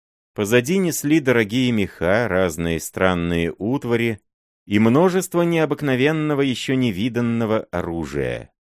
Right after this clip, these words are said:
Иван Кольцо, шедший во главе посольства, был человек лет под пятьдесят,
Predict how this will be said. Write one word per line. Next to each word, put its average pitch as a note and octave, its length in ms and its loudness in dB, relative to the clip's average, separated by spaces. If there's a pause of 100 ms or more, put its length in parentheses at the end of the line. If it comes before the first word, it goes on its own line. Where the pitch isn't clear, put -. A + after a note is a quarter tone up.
(260)
Иван G#2 380 0
Кольцо, C3 680 0 (220)
шедший F#2 480 -2
во E2 140 -4
главе F2+ 320 2
посольства, D2+ 760 -4 (540)
был F#3 180 2
человек E3+ 520 2
лет B2+ 320 0
под - 200 -8
пятьдесят, G#2+ 760 -2